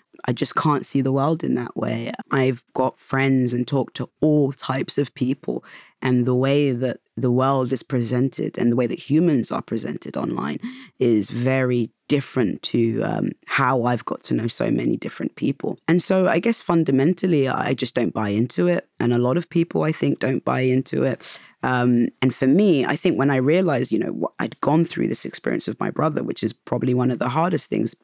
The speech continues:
anyone can go through. And I thought, if I can go through this and I'm still here, why can't I hear someone out, you know, with an opinion that's really maybe, uh, detestable to me?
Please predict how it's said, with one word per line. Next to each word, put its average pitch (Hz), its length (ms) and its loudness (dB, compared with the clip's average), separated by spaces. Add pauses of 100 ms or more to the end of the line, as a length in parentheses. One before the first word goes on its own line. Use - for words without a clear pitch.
(160)
anyone 123 360 2
can 127 160 -4
go 147 300 2
through. - 260 -4 (320)
And 175 80 0
I - 20 2
thought, 160 160 0
if 143 80 0
I 165 80 2
can 180 140 2
go 185 180 2
through 143 260 -2
this - 220 -2
and 104 140 -2
I'm 101 80 -2
still 131 320 -2
here, 135 380 -2 (280)
why 170 120 0
can't 190 280 4
I 131 100 2
hear 135 200 4
someone - 340 -2
out, - 180 -8 (100)
you 110 120 2
know, 101 140 0
with 113 160 -2
an 120 80 4
opinion 127 420 -2
that's - 200 -6
really 123 240 0
maybe, 120 420 -2
uh, - 240 -2
detestable - 540 -4
to - 120 -8
me? - 180 -4